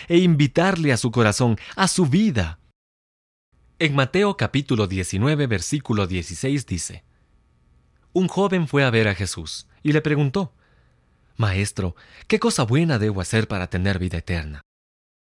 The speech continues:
Jesús le contestó: "¿Por qué me preguntas acerca de lo que es bueno? Bueno solamente hay uno. Pero si quieres entrar en la vida, obedece los mandamientos". "¿Cuáles?", preguntó el joven. Y Jesús le dijo:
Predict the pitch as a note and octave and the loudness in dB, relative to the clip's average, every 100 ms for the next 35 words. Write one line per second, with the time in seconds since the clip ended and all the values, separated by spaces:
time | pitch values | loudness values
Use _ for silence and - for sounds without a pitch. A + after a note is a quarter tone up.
0 | _ _ _ _ - G#2 B2 A#2 A2+ G#2 | _ _ _ _ -6 -2 0 2 2 0
1 | A2 F3 E3 - _ _ _ _ _ _ | 0 -2 -6 -8 _ _ _ _ _ _
2 | F3+ F#3 G3 G3 E3+ C3+ G3 G#3 C#3+ G#2 | -2 2 2 4 4 4 2 2 0 0
3 | - A2+ G#2+ G2 F#2+ F2+ G2 F#2+ F3+ F#3 | 2 0 2 0 0 -2 -4 -2 -2 -2
4 | G2 _ - - F#2+ G#2+ D3+ G3 - D3+ | -6 _ -20 -12 -2 2 4 2 0 0
5 | A#2+ C#3+ D#3+ D#3 D3+ B3+ B3 A2 - _ | 2 0 0 0 2 2 0 -4 -6 _
6 | _ _ _ _ _ _ _ - F3 F#3 | _ _ _ _ _ _ _ -6 -2 0
7 | F#3+ G#3+ A3+ F3+ C#3+ C3 D3 C3 F#2 A2 | -2 2 2 4 2 2 2 2 2 2
8 | A#2+ A2 G#2+ _ _ - D#3 B2 A#2+ B2 | 0 -2 -4 _ _ -6 0 2 2 2
9 | G2 F#2+ F#2 F#2 F2+ E2+ D#2+ - - - | 0 0 0 0 -2 -2 -6 -12 -18 -20
10 | _ _ _ _ _ _ _ _ - G3 | _ _ _ _ _ _ _ _ 2 4
11 | C#4+ C#3+ - G#2+ G#2 G2+ G2 - F2+ D#2+ | 4 0 -2 0 0 2 -2 -2 -4 -4
12 | D#2 _ _ - - A2+ - G#2+ C#3 C3 | -10 _ _ -20 -6 -4 0 0 0 0
13 | G2 F2 - | 0 -2 -6